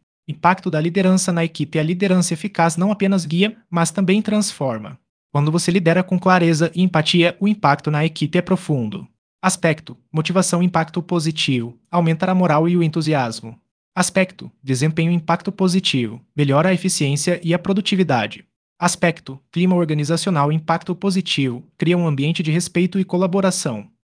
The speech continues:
A comunicação assertiva entre líderes e colaboradores não só melhora o clima organizacional,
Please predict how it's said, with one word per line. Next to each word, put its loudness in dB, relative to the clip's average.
A -2
comunicação 4
assertiva 2
entre 4
líderes 2
e 2
colaboradores 4
não 6
só 4
melhora 4
o 0
clima 2
organizacional, 2